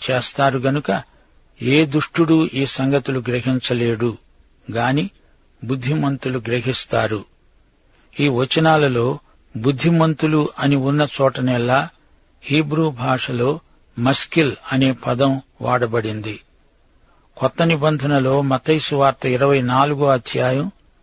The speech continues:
పదిహేనో వచనంలో ప్రభు అన్నాడు, "ప్రవక్త అయిన దానియేలు ద్వారా చెప్పబడిన నాశనకరమైన వస్తువు పరిశుద్ధ స్థలమందు నిలిచి ఉండడం మీరు చూడగానే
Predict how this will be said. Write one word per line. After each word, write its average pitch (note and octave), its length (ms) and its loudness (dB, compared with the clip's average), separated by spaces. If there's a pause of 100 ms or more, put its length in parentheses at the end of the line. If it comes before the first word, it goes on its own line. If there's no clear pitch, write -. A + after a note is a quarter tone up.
(220)
పదిహేనో C#3+ 500 2
వచనంలో B2+ 680 0 (460)
ప్రభు B2+ 280 0
అన్నాడు, C3 560 2 (760)
"ప్రవక్త C#3+ 400 2
అయిన D#3 360 4
దానియేలు D3+ 720 0
ద్వారా C3+ 500 4 (120)
చెప్పబడిన C3 640 0 (500)
నాశనకరమైన C#3 1080 0
వస్తువు D3+ 600 -2 (640)
పరిశుద్ధ D3+ 520 0
స్థలమందు D3 920 2 (360)
నిలిచి D#3+ 340 2
ఉండడం C#3+ 580 2 (300)
మీరు C3 220 2
చూడగానే C3+ 840 0